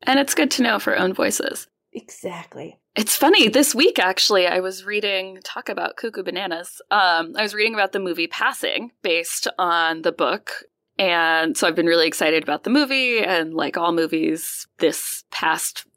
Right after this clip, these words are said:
Speaker 1: decade slash calendar year. Things, you know, who knows when they're gonna get released.
Speaker 2: Right.
Speaker 1: And I read an article that was like, you know, this director, Re-,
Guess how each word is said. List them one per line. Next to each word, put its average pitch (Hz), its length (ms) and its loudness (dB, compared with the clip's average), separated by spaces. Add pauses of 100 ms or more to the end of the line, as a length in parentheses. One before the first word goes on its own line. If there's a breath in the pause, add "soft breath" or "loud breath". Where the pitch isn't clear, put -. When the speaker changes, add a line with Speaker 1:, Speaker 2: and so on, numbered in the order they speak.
(120)
Speaker 1:
decade 160 540 2
slash 160 360 0
calendar 160 440 0
year. 233 420 4
Things, 160 600 0
you 160 160 2
know, 160 160 -2 (420 loud breath)
who 254 100 4
knows 190 220 4
when 165 140 2
they're 156 120 0
gonna 156 160 0
get - 180 0
released. 208 640 2
Speaker 2:
Right. 202 500 -2
Speaker 1:
And 180 580 2
I 185 120 2
read 185 200 2
an 196 100 -2
article 233 480 4
that 175 140 4
was 180 180 -2
like, 165 300 0 (120)
you 190 140 -2
know, 151 140 -2
this 165 260 -4
director, 196 1000 2
Re-, 175 200 0